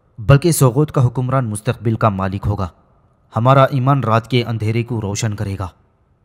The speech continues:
जब तक हमारे ऊपर उसका फजल है, हम मायूसी में न घिरेंगे,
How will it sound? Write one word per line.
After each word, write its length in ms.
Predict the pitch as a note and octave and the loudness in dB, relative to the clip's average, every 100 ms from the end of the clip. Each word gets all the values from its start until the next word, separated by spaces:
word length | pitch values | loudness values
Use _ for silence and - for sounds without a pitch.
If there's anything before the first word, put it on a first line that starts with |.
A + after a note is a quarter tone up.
| _ | _
जब 240 | A2+ A#2+ - | -6 -6 -2
तक 320 | A#2+ - - G#2 | -2 -4 -14 -6
हमारे 300 | A2+ B2 B2+ | 2 2 2
ऊपर 320 | C3+ C#3+ C#3+ | -2 0 -2
उसका 240 | C3 B2 | 0 -2
फजल 340 | G#2+ A2+ G2 G#2 | 0 -2 -2 -4
है, 200 | G2 G#2 _ _ _ _ - | -4 -8 _ _ _ _ -6
हम 180 | G#2+ | -2
मायूसी 440 | G2+ G#2 A2 G#2+ A2+ | 0 0 -2 -2 -2
में 140 | G#2+ | -2
न 180 | F#2+ G2+ | -2 -4
घिरेंगे, 460 | G2+ G2 F#2+ F2+ | -4 -6 -6 -8